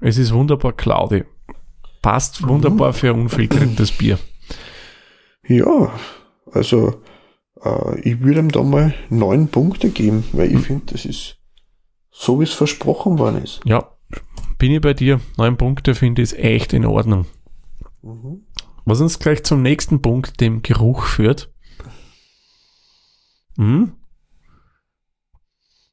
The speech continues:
Speaker 1: Du hast schon eine feine Rauchnote drinnen. Nicht so prägnant, wie es Schlenkerler war, klar.
Speaker 2: Ein bisschen Säure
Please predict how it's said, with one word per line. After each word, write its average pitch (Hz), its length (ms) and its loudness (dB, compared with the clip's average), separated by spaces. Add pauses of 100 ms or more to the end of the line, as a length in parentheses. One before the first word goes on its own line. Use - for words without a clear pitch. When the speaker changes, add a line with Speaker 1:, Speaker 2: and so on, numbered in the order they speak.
Speaker 1:
Du - 120 0
hast - 140 -4
schon 143 180 0
eine 131 120 -2
feine - 960 -2
Rauchnote 113 840 0
drinnen. 131 540 0 (220)
Nicht 131 160 2
so 180 140 0
prägnant, 123 640 0
wie 131 60 2
es 117 60 0
Schlenkerler 147 580 2
war, 180 180 2
klar. 113 420 0 (1800)
Speaker 2:
Ein - 120 -20
bisschen 180 260 -6
Säure - 520 0